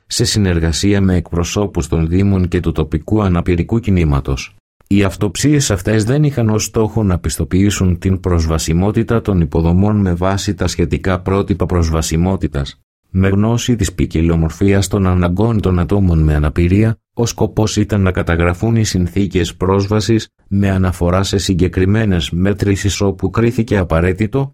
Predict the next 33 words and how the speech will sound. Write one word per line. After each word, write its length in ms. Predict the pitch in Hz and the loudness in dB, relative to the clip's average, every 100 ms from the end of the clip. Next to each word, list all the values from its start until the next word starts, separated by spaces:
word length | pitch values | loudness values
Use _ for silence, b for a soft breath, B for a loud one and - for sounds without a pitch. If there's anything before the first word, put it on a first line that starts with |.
| _ | _
ώστε 340 | 87 87 - | -2 -2 0
ο 80 | 85 | 0
κάθε 320 | - 101 101 | 0 -2 0
ενδιαφερόμενος 920 | 85 82 78 76 85 87 98 92 87 85 | 0 2 0 0 0 0 2 2 2 0
να 140 | 95 | 0
έχει 280 | 101 98 104 | 0 0 -4
στη 160 | - | -2
διάθεσή 560 | 98 92 92 95 - 95 | 0 0 0 -2 -2 -2
του 120 | 87 | -2
τα 120 | 90 | -2
απαραίτητα 580 | 85 80 82 90 78 67 | -2 0 0 0 -2 -4
στοιχεία 460 | 67 76 98 110 110 | -4 -4 -2 0 0
που 140 | 104 | -2
θα 120 | 92 | -2
του 80 | 87 | 0
επιτρέψουν 640 | 87 85 90 95 92 - 80 | -2 -2 -2 -2 -2 -2 0
να 80 | 78 | 0
εκτιμήσει 520 | 73 92 101 107 98 | 0 0 2 2 2
ο 80 | 92 | 2
ίδιος 460 | 104 98 90 - | 0 0 -2 0
αν 200 | 98 110 | 0 2
οι 60 | 101 | 0
προτινόμενες 720 | - - 95 98 92 80 78 | -2 0 0 2 2 0 -2
επιλογές 600 | - 80 76 78 87 90 | -4 -2 0 0 -2 0
είναι 200 | 110 107 | 0 2
ή 180 | 107 113 | 2 4
όχι 300 | 107 107 107 | 2 0 -4
κατάλληλες 640 | 107 87 110 107 95 87 | -4 -2 0 2 2 2
για 120 | 85 | 0
την 200 | 82 76 | 0 -2
προσωπική 580 | 71 80 85 82 87 107 | 0 -4 -2 -6 -4 -4
του 120 | - | 0
εξυπηρέτηση. 880 | 85 - 90 92 90 80 73 - 69 | -2 -2 -2 0 0 -2 -8 -8 -8